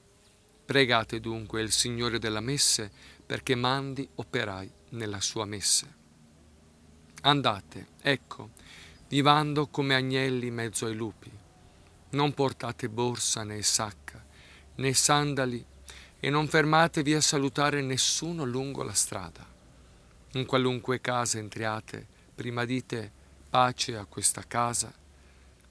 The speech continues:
Se vi sarà un figlio della pace, la vostra pace scenderà su di lui, altrimenti ritornerà su di voi.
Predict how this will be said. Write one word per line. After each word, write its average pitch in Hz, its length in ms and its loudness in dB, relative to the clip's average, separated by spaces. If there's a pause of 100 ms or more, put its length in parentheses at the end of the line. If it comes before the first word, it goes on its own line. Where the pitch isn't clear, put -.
(100)
Se - 220 2
vi 147 100 4
sarà 143 300 6
un 139 100 0
figlio 120 400 -4
della 117 260 -4
pace, 143 560 -2 (500)
la 127 100 2
vostra 131 360 2
pace 139 680 -2
scenderà 127 560 0
su - 180 2
di 117 140 -4
lui, 123 300 -2 (840)
altrimenti 147 920 0 (400)
ritornerà 120 760 -4
su - 220 2
di 113 140 -10
voi. 92 260 -14